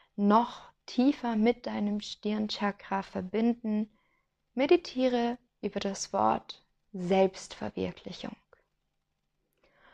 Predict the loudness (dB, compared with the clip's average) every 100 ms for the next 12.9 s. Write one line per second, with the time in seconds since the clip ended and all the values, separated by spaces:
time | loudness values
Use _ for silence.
0 | -20 _ -6 -2 2 2 2 0 -2 -4
1 | -6 _ _ -6 -6 -4 -4 -4 -4 -4
2 | -4 -6 -6 -6 -4 -6 _ _ _ _
3 | 4 6 6 -2 -2 -2 -6 -4 -2 -4
4 | -4 -4 -4 -6 -2 0 -2 -4 -4 -4
5 | -6 -14 _ _ _ _ _ _ -10 -2
6 | 4 6 6 4 -2 -4 -2 -2 -2 -6
7 | _ _ _ 0 4 6 6 6 2 -2
8 | 0 2 2 0 -4 -4 2 4 4 4
9 | 0 -4 -12 -10 -4 0 2 4 2 0
10 | _ _ _ -20 -20 _ _ -2 -2 0
11 | -2 -2 -2 -2 2 2 2 -2 -8 -6
12 | 0 6 6 6 0 0 -4 -8 -14